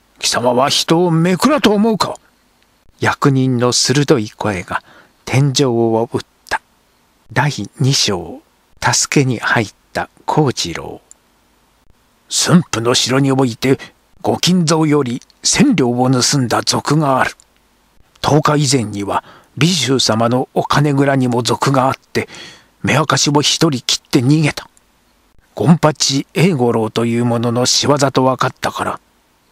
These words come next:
街道筋はしらみつぶしに手配がしてあるのだ。貴様たちが黄瀬川の茶店で休んでいた折、これにおる下役の者がそばにいて、話の模様を聞いていたのだぞ。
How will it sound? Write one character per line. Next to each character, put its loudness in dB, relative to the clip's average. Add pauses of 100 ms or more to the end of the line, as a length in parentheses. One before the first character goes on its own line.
(140)
街 0
道 4
筋 -2
は 2
し 0
ら 4
み 0
つ -2
ぶ 2
し -2
に 2 (320)
手 -2
配 2
が 0
し 0
て 2
あ 2
る 0
の -6
だ。 -8 (840)
貴 -2
様 0
た -2
ち -4
が -4
黄 -2
瀬 2
川 2
の 0
茶 -2
店 0
で 2
休 2
ん 0
で -2
い -4
た -2
折、 -2 (580)
こ -2
れ 0
に 2
お 2
る -4 (220)
下 0
役 0
の 2
者 2
が 0
そ 0
ば 2
に -6
い -12
て、 -2 (460)
話 0
の 2
模 2
様 2
を -2
聞 0
い 2
て 2
い -2
た 0
の 2
だ -4
ぞ。 -2